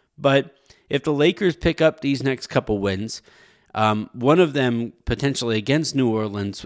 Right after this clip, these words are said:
and that would put them even with New Orleans, um, as, as soon as on Saturday. And then from there, you look at whatever,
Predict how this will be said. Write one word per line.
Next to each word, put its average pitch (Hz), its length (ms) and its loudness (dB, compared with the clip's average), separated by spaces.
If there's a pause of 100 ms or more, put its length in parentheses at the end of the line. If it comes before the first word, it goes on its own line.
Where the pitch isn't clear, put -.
and 117 180 -2
that 120 140 0
would 117 140 -4
put - 220 -4
them 113 260 0
even 160 400 -2
with 110 240 -4
New 120 140 0
Orleans, 104 580 -4 (420)
um, 101 440 -2
as, 110 280 -2
as 110 220 0
soon 147 300 4
as 113 260 -2
on 107 180 -4
Saturday. 98 760 -2 (920)
And 151 100 2
then 135 140 2
from 127 200 -4
there, 135 180 -2
you 127 160 2
look 127 220 -2
at 120 180 -2
whatever, 117 600 -2